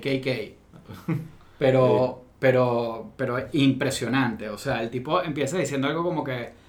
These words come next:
Speaker 1: eh, "When this nation was birthed".
Speaker 2: Sí.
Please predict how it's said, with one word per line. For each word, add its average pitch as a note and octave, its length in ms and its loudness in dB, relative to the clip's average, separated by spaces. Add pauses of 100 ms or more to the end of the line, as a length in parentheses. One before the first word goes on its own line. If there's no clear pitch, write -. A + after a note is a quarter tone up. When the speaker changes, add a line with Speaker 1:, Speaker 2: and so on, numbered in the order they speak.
(480)
Speaker 1:
eh, C3 240 0
"When D3 360 2
this G#3 280 6
nation G#3 460 4
was F3+ 300 0
birthed". C3 520 2 (1600)
Speaker 2:
Sí. - 340 0